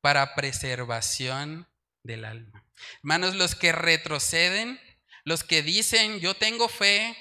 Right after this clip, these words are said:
y después dicen, "No, ya no", o los que dicen, "Yo era cristiano", esas personas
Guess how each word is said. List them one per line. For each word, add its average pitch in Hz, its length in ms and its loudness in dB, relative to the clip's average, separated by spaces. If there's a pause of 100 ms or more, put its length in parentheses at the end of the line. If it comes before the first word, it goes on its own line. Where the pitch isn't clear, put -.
y 165 80 -14
después 156 320 -6
dicen, 175 320 -8
"No, 190 160 -6
ya 196 160 -2
no", 185 340 -8 (560)
o 147 60 -4
los 165 160 -2
que 156 160 4
dicen, 202 380 0
"Yo 185 280 -2
era 220 380 2
cristiano", 170 760 -6 (680)
esas 214 360 0
personas 196 920 -4